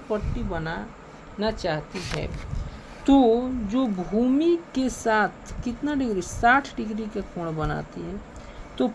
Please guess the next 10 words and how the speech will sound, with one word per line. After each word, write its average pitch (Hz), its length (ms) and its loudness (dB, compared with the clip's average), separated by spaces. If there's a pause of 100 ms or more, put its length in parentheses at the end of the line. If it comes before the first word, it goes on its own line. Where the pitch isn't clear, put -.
प्रत्येक 302 600 4 (480)
स्थिति 240 600 -2
में 220 360 4 (920)
फिसलन 269 640 -2 (800)
पट्टी 226 380 6
की 226 240 -6
लंबाई 196 760 6 (160)
क्या 233 180 8
होनी 151 360 -2
चाहिए? - 460 -4